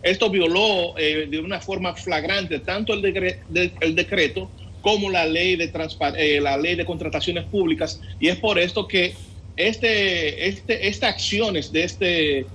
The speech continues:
ministro debe ser enmarcada entre lo que,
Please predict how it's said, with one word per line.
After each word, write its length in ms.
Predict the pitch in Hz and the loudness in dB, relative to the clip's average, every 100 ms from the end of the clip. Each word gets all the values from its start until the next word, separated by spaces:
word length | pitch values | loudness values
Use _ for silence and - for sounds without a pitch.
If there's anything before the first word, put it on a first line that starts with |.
| - - | -14 -2
ministro 480 | 185 180 156 160 | 2 2 0 0
debe 320 | 151 180 190 175 | 4 4 2 0
ser 260 | 190 180 | 2 2
enmarcada 640 | 175 165 160 180 165 156 151 | 2 0 -2 2 2 2 -2
entre 280 | 165 151 156 | -6 -4 -2
lo 220 | 147 - | -2 -4
que, 180 | 160 | -8